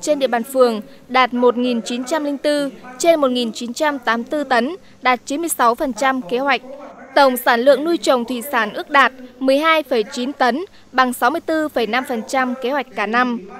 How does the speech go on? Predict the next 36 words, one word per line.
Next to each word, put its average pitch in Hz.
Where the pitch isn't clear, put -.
Hiện 294
nay, 277
trên 311
địa 277
bàn 247
phường 233
đang 302
thực 262
hiện 233
giải 208
phóng 247
mặt -
bằng 233
bảy 240
dự 262
án. 233
Công 285
tác 392
giải 240
phóng 240
mặt 285
bằng 233
cơ 311
bản 233
đảm 214
bảo 214
tiến 247
độ 311
theo 277
yêu 262
cầu. 226
Đã 262
tổ 285
chức 381
nghiệm 302
thu 285